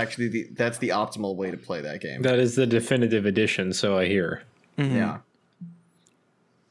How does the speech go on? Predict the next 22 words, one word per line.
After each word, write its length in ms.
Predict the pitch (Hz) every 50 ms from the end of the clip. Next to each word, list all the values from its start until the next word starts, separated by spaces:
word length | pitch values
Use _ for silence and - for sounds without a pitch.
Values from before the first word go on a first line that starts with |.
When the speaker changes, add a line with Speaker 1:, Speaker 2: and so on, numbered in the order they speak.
| _ _ _ _ _ _
Speaker 3:
I 180 | - 147 165 175
had, 300 | 170 160 151 143 131 - _ _ _ _ _ _ _ _ _ _ _ _
you 120 | - 147 131
know, 220 | 120 107 107 107 - _ _ _ _ - -
I 100 | 139 151
thought 220 | - 202 190 175
for, 100 | - 147
it 60 | 143 151
would 100 | 147 135
be 140 | 135 131
funny 400 | - - 143 139 143 147 160 175 165 - _ _ _ _ _ _ _ _ _ _ _
if, 500 | - 139 135 127 127 131 - - - - - - - - _ _ _ _ _ _ _ _ _ _ _ _ _ _
here's 220 | - 190 233 202
the 80 | 220 180
thing. 160 | 185 147 117
I 140 | 113 147 160
go 180 | 156 190 208
on 140 | 220 208 196
eBay 380 | 165 180 185 160 160 147 143 131
and 120 | 135 135 135
then 80 | 139
I, 160 | 135 131 135